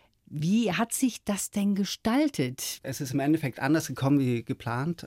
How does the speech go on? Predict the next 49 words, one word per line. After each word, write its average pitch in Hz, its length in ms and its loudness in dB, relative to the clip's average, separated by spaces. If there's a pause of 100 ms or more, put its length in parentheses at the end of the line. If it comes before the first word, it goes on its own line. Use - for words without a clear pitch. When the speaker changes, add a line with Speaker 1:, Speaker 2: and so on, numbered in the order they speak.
Speaker 2:
Ich 120 160 -12
wollte 123 200 0
ja 120 100 -2
erstmal 120 300 -2
in 113 120 0
den - 40 -2
Iran 120 440 2
und 120 160 0
dann 113 260 0 (380)
erstmal 123 300 0
eine 123 80 4
gewisse 127 320 0
Zeit, 131 400 0 (260)
vielleicht 110 420 -8
zwei, 120 200 -4
drei 120 240 -2
Wochen 127 240 0
dort 120 200 -2
verbringen 156 580 4
und, 117 480 2
äh, 117 240 -2
die 110 100 -8
Sprache 135 420 -2
eben 131 220 2
lernen, 131 400 0 (320)
damit 113 280 -4
die 131 80 2
Barriere 117 460 2
schon 120 140 -4
mal 113 180 -2
weg 131 200 -4
ist, 170 200 -2
Speaker 1:
Mhm. 175 60 -2
Speaker 2:
weil 110 180 0 (560)
das - 220 -6
war 123 140 2
so 127 80 2
die 120 180 0
größte, 143 680 2 (100)
ja, 156 300 -4
die 123 180 -2
Sorge. 131 540 4
Okay, 147 320 2
du - 120 -4
triffst 139 280 0
dann 120 320 0
deine 120 200 2
Mutter 175 440 2
und 131 360 2